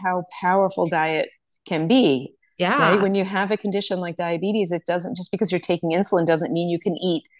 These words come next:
Speaker 1: you know, pizza and lasagna and pasta and, you know, sugar cookies and all of this stuff. And then, "Oh, it's okay 'cause I'm taking my insulin."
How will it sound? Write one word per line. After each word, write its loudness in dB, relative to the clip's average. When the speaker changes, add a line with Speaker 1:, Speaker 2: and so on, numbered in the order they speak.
Speaker 1:
you 0
know, 2
pizza 0
and -2
lasagna -2
and -8
pasta 0
and, -4
you -2
know, -4
sugar 4
cookies 4
and 2
all 0
of -2
this 0
stuff. 0
And -8
then, -6
"Oh, 4
it's -6
okay -4
'cause -12
I'm -4
taking 0
my 0
insulin." 4